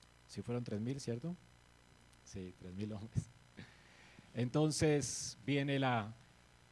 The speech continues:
la, la mano de Dios sobre estas personas no arrepentidas, y los que se arrepintieron igual merecían morir. Los que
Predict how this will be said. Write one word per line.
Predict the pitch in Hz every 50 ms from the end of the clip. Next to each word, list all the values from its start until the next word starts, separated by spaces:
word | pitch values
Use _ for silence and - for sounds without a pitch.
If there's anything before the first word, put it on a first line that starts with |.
| - - - -
la, | - 107 110 113 -
la | 113 110 113
mano | 113 127 135 143 139 131
de | 123 117
Dios | 113 123 127 123
sobre | - - 127 123 117 117
estas | 113 - - 123 117 -
personas | - 110 104 - 120 120 123 123 127 120 - - - - - 123
no | 110 120 131 131
arrepentidas, | 123 131 127 - 120 104 101 - 131 135 143 143 147 135 - - - -
y | - 120 123 127
los | 131 131 -
que | - 135 113
se | 135
arrepintieron | 131 131 127 - 131 127 147 165 190 214 196
igual | 165 139 156 170 185
merecían | 190 180 170 143 - - 156 165 175
morir. | 170 175 220 240 143 120 - -
Los | 120 120 -
que | - 127 123 120